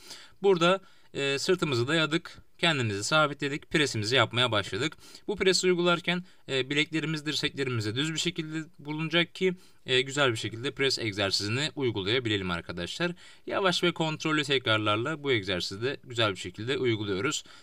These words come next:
Set ve tekrar sayılarını zaten ilk başta programda sizlere vermiştim. E, bu da makinede, yani machine shoulder press egzersizi şekilde formunu tam olarak görüyorsunuz. En güzel, en, en optimum form bu şekilde.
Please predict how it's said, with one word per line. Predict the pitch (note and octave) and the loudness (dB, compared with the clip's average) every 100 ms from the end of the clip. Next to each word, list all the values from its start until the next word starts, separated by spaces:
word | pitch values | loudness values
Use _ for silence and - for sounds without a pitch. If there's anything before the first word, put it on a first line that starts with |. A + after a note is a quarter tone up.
| - | -4
Set | - E3+ | -2 0
ve | D#3+ | -2
tekrar | - D#3 - C#3+ | -4 -4 0 0
sayılarını | - A2 A2 B2 | 0 0 -2 -2
zaten | B2+ A2+ A#2 | 0 0 -2
ilk | B2 A#2 | -4 -4
başta | F#2+ F2+ G#2 | -4 -4 -4
programda | - G#2+ F#2 F2+ G2+ | 0 0 0 -2 -2
sizlere | G#2 G2 F2+ C3+ A#2+ | -2 -2 0 -2 2
vermiştim. | A2 F#2+ E2+ - D#3+ E3+ - - - - | 2 0 -2 -6 -6 -6 -10 -20 -20 -8
E, | B2+ B2 D3 | -2 -2 0
bu | D#3+ | 2
da | C3+ D3+ - - C#3+ | 4 4 0 -16 -4
makinede, | C#3 B2+ B2 G2 | -2 0 -2 0
yani | A#2 A#2+ G#2+ G2+ | 0 2 2 2
machine | F#2+ A#2+ A#2 A#2+ | 0 0 -2 -4
shoulder | - A#2+ G#2+ A#2 | 0 0 0 -4
press | - G#2+ - | -2 -2 0
egzersizi | G2 F2+ F2+ F2 - G#2+ C#3+ - - | -4 -4 -4 -4 -4 -2 -2 -4 -10
şekilde | - D3+ A#2 G#2 B2+ | 2 2 2 0 0
formunu | C3 C#3 A#2+ G2+ A2+ C3+ | 2 2 2 2 -2 -2
tam | C3 G#2+ | -2 -2
olarak | G2 A2 | 0 -2
görüyorsunuz. | A2+ F#2+ F2 E2+ F2+ - | 0 -2 -2 -4 -8 -4
En | D#3+ | -2
güzel, | B2 G2 A#2+ | -2 -2 0
en, | C3 - | -2 -2
en | A#2+ | -6
optimum | A#2 A2 - G2 F#2 | -4 -8 -6 -8 -4
form | - C#3+ - | -2 -2 -2
bu | C3 | -6
şekilde. | A2+ F2+ D#2+ D2+ | -4 -4 -6 -14